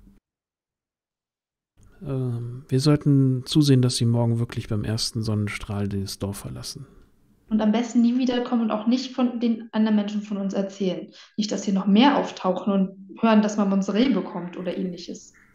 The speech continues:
Speaker 1: Das habe ich ihm klar gemacht, diesem, äh, wie hieß er noch, Rübenweiler. Falls noch einmal einer uneingeladen über die, unsere Grenzen marschiert, dann, naja, war es der letzte Schritt, den er gemacht hat.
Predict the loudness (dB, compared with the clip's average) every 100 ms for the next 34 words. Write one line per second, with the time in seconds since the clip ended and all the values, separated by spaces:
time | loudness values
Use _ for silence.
0 | _ -16 -4 -2 0 2 2 2 0 -2
1 | 0 2 2 0 -2 -6 -6 -4 -2 -2
2 | -4 -10 -12 -12 -12 -14 -16 -14 -8 -6
3 | -4 -4 2 2 4 2 0 -4 -4 -8
4 | -16 -20 -20 _ _ _ _ -4 -2 -2
5 | 0 -2 0 0 2 2 0 -2 -2 0
6 | 0 0 0 0 2 0 0 -2 -4 -4
7 | -4 -4 0 0 0 -2 -2 -2 -2 0
8 | 0 0 -2 -2 -2 -2 -4 -6 -8 -18
9 | -20 _ _ _ _ _ -20 -20 -20 -20
10 | _ _ _ -6 -6 -6 _ _ _ _
11 | _ -4 -2 -2 -4 -4 -2 0 -2 -4
12 | -4 -4 -6 -6 -6 -6 -8 -10 -14 -18
13 | -20